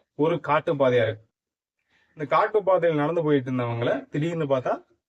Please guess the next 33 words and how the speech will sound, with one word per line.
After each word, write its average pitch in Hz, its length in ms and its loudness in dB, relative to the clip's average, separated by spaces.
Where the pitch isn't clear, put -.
அவங்க 147 540 0
சந்தைக்கும் 170 580 -2
வரல, 143 460 2
திரும்பி 165 400 -2
வீட்டுக்கும் 151 400 -2
வரல. 117 320 -4
அடுத்தலாம் 226 380 2
இவங்க 175 200 4
என்ன 170 100 2
பண்றாங்க, 160 320 0
இவங்க 143 200 0
கணவர் 165 580 2
இந்த 139 140 0
மாதிரி, 147 340 2
"என் 123 360 -2
மனைவியை 147 380 -2
வந்து 139 200 0
காணோம்" 143 380 0
அப்படின்னு 131 260 -4
சொல்லி 147 340 -4
ஊர் 156 220 -4
மக்களுக்கெல்லாம் 135 600 -2
தகவல் 131 320 0
கொடுத்து 120 260 -6
அவங்க 143 200 2
எல்லாருமே 131 560 0
தேடி 175 360 0
பார்த்ததுல 131 380 0
எந்த 160 260 0
ஒரு 151 200 2
விஷயமும் 143 440 -4
தெரிய 139 280 2
வரல. 110 400 -2